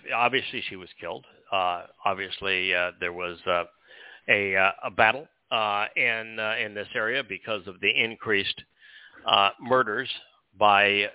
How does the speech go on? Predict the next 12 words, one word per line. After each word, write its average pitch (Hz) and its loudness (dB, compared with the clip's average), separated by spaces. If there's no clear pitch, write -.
uh, 92 -8
Islamic 113 0
terrorists 101 -2
of, 90 -6
uh, 90 4
of 87 -4
Jewish 104 -6
civilians. 87 -2
And 104 4
so 104 2
we're 117 -2
not 123 4